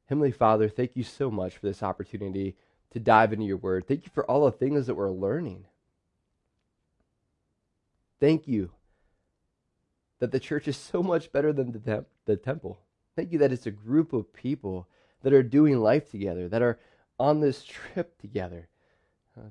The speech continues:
thank you so much that this isn't about a sacred space, but this is about a sacred relationship. Thank you so much for the people who stayed committed.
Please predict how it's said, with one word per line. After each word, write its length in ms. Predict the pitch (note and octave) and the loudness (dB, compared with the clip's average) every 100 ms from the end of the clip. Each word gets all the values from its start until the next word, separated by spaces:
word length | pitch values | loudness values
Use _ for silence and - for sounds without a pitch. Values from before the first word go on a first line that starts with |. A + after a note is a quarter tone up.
| - | -2
thank 220 | C#3+ D3 | -2 0
you 100 | D3 | -6
so 240 | - D#3 | -2 2
much 280 | C3+ C#3+ D#3 | 2 2 0
that 200 | C3 A2+ | -2 -2
this 160 | C3+ C3+ | -4 -6
isn't 220 | D#3+ D#3+ | -2 0
about 280 | C3 C3 A#2+ | 4 4 4
a 60 | |
sacred 420 | A2 D3+ C#3 G#2+ - | -2 0 0 -2 -6
space, 300 | - E3 G3 | -2 -2 -2
but 160 | B2+ | -6
this 160 | B2+ C#3 | -6 -6
is 80 | C3 | -2
about 220 | A#2 G2+ | 0 0
a 60 | |
sacred 400 | G#2 - B2+ G2+ | -2 -6 -8 -6
relationship. 800 | F#2+ F#2 G2 B2 - F#2 - F2 _ _ _ _ _ _ _ _ _ _ _ _ _ _ _ _ _ _ _ _ _ _ _ | -10 -10 -6 -6 -8 -20 -20 -20 _ _ _ _ _ _ _ _ _ _ _ _ _ _ _ _ _ _ _ _ _ _ _
Thank 180 | D3 D3+ | -2 -2
you 60 | D3+ | -4
so 300 | - D3 C3+ | 0 2 2
much 240 | B2+ B2+ | 0 -2
for 140 | - | -4
the 100 | A#2 | -4
people 340 | - C3 C3+ A#2+ | -4 -4 -4 -4
who 160 | A2 | -6
stayed 420 | G#2 - B2+ C3+ - | -8 -4 -2 -2 -6
committed. 580 | - A2 A#2+ G#2+ F#2 | -12 -4 -2 -2 -4